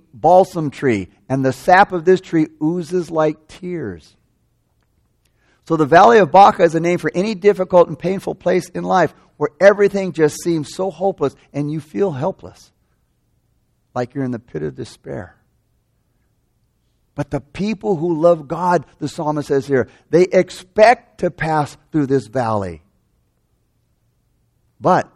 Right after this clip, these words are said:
they don't expect to remain there. And they get a blessing from their experience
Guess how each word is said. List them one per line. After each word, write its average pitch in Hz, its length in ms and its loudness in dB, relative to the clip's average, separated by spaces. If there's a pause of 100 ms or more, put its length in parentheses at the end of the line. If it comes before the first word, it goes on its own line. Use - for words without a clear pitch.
(100)
they 131 160 -2
don't 139 420 -4 (140)
expect - 560 -8
to - 100 -20
remain 127 460 -10
there. 85 260 -18 (2250)
And 110 220 -6
they 160 180 2
get 151 220 2
a 135 80 2
blessing 156 560 2
from 139 280 -2
their 135 200 2
experience 135 560 -6